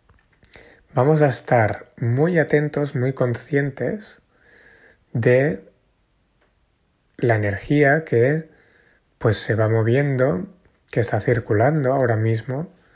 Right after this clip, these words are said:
por nuestro cuerpo. Vale, si has hecho ahora una actividad tal y como te he recomendado, notarás que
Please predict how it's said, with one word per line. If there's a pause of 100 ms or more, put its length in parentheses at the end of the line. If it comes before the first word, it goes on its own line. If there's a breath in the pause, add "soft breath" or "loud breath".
(300 soft breath)
por
nuestro
cuerpo. (2250)
Vale,
si
has
hecho
ahora (600 loud breath)
una
actividad
tal
y
como
te
he
recomendado, (580 loud breath)
notarás (1300 soft breath)
que